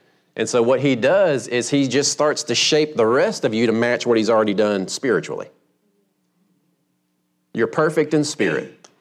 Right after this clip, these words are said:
You are as holy before God as you ever will be. Because if you were to go right now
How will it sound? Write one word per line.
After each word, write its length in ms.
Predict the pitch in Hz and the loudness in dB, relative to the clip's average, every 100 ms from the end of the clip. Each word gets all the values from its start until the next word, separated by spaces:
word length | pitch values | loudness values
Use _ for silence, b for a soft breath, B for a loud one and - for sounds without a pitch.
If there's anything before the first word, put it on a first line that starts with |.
| _ | _
You 160 | 107 135 | -2 0
are 180 | 123 113 | 2 0
as 160 | 98 - | -2 -4
holy 840 | - - 170 180 180 175 180 180 b b b - | -8 -2 2 4 4 4 0 -6 b b b -4
before 460 | 98 - 139 151 151 | -4 -2 0 2 2
God 500 | 135 117 107 104 110 b b b | 0 2 2 -2 -6 b b b
as 240 | 98 90 | -4 -2
you 160 | 85 - - | -6 -6 -2
ever 300 | 120 113 104 | 0 0 2
will 260 | 104 101 | 2 0
be. 300 | 85 78 62 - _ _ - | -2 -4 -6 -14 _ _ -8
Because 320 | 98 107 90 | -4 -2 -2
if 160 | 98 | -2
you 120 | 120 139 | 0 2
were 120 | 113 | 2
to 80 | 87 | 0
go 420 | 120 143 165 143 | 0 2 4 2
right 320 | 139 185 151 | 2 2 0
now 340 | 160 151 110 | 0 2 0